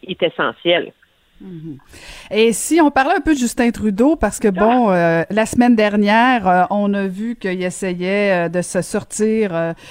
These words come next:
Speaker 2: euh, du bordel de We Charity puis tout ça, mais là, euh, s'ajoute aussi Bill Morneau, euh, dans la, dans l'affaire.
Speaker 1: Oui, parce que il y a pas seulement, euh, la mère de Justin Trudeau, euh, Margaret Trudeau, qui a été payée deux cent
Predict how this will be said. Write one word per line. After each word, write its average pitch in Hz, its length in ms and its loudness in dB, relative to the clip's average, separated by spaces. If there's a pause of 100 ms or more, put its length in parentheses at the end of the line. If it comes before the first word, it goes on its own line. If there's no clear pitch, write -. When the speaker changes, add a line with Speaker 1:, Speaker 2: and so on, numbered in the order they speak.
(320)
Speaker 2:
euh, 196 160 2
du 185 160 -2
bordel 226 580 2
de 196 140 0
We 202 240 -2
Charity 196 580 -2
puis - 140 -14
tout 180 140 -14
ça, 269 340 0
mais 220 220 2
là, 233 540 2
euh, 185 40 2
s'ajoute 208 460 -2
aussi 240 200 -4
Bill 214 220 2
Morneau, 202 560 2
euh, 175 160 2
dans 175 320 2
la, 165 140 2
dans 175 160 0
l'affaire. 175 400 0 (1400)
Speaker 1:
Oui, 349 200 2
parce 214 220 -4
que 240 280 0
il 226 60 -8
y 254 60 0
a - 40 -2
pas - 140 -2 (100)
seulement, 269 300 -2 (320)
euh, 170 800 -4 (540)
la 208 160 -2
mère 233 420 -2
de 175 240 0
Justin 175 320 -6
Trudeau, 294 420 0
euh, 185 80 2
Margaret 170 340 -4
Trudeau, 233 360 -2
qui 151 140 -2
a - 20 2
été 160 140 -4
payée 175 360 2
deux 151 220 -4
cent 175 140 -2